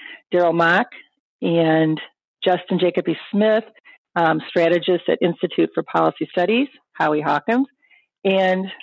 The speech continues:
Craig Holman of Public Citizens Campaign Finance Expert.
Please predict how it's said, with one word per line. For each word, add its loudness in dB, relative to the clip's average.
Craig 2
Holman 2
of -6
Public 2
Citizens 2
Campaign 0
Finance -2
Expert. -12